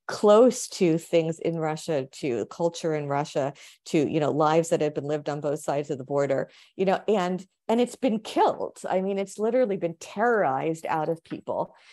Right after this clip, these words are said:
you know, because, you know, Russia has showed up and conducted a reign of terror. I mean, you've, you've turned these people, like, you want for your own a-, against you in the most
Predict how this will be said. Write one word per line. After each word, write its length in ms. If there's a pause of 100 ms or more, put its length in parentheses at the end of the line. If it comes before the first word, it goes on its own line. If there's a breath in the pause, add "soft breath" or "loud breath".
(140 soft breath)
you 80
know, 100
because, 560
you 120
know, 80
Russia 340
has 340 (180)
showed 280
up 220
and 120
conducted 480
a 60
reign 300
of 120
terror. 560 (480)
I 120
mean, 180
you've, 200 (460 soft breath)
you've 460
turned 460
these 180
people, 520
like, 340
you 140
want 340
for 160
your 280
own 460
a-, 180
against 600
you 240
in 220
the 80
most 380